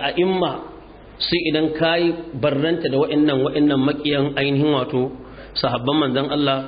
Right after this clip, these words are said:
sallallahu alaihi wa alihi wa sallama ne. Wannan ita ma gashi ya faɗe ta a shafi na tara.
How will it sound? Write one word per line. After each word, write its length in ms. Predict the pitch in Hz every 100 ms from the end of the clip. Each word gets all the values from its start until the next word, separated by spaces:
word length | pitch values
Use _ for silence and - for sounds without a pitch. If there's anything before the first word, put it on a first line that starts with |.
| -
sallallahu 480 | 143 131 127 131 131
alaihi 440 | 127 139 139 135
wa 100 | 131 120
alihi 520 | 139 139 123 135 135
wa 80 | 117
sallama 460 | - 123 123 117 101
ne. 100 | 107 - - - - -
Wannan 420 | 135 180 190 185 143 - - - - -
ita 240 | 165 180
ma 160 | 170 175
gashi 300 | 151 147 156
ya 160 | 165
faɗe 300 | 165 151 160 156
ta 60 | 151
a 100 | -
shafi 420 | - 151 143 131
na 120 | 131
tara. 340 | 127 135 113